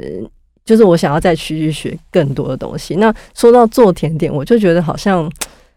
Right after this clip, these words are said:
好像已经没办法满足我了，有一点这样子。对，我，我现在目前反而是更希望可以把我的一些知道的事情，然后让更多人有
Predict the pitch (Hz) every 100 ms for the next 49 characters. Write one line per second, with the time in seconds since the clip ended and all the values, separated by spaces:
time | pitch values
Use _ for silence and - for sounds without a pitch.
0 | _ _ _ _ 175 247 214 214 185 180
1 | 240 240 277 220 196 190 214 220 226 247
2 | 190 170 175 190 247 180 151 160 156 143
3 | 214 180 - - - 202 277 277 214 160
4 | 165 143 147 202 208 170 - 175 156 175
5 | 143 147 143 143 127 123 147 151 139 -
6 | 160 147 139 156 - 147 147 151 160 156
7 | 170 156 151 131 135 143 -